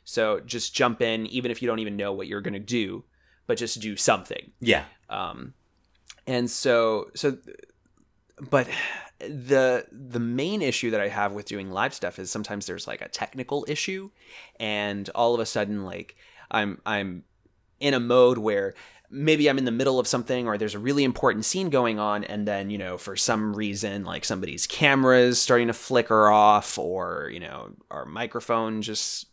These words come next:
Speaker 1: suddenly knocked off, or I don't know, like, all kinds of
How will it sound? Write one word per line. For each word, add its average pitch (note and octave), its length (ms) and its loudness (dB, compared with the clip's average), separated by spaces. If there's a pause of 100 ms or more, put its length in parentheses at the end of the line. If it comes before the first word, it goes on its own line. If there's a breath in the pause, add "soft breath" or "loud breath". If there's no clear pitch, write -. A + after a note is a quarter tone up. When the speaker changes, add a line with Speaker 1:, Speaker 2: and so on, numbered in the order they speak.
(120)
Speaker 1:
suddenly G#2 540 -8 (260)
knocked G2+ 520 -6
off, G2+ 340 0
or F2+ 200 -8
I G#2+ 120 -6
don't F#2 100 -10
know, - 220 -14
like, A2+ 140 -10
all D3 120 6
kinds D3+ 220 2
of A2 240 -14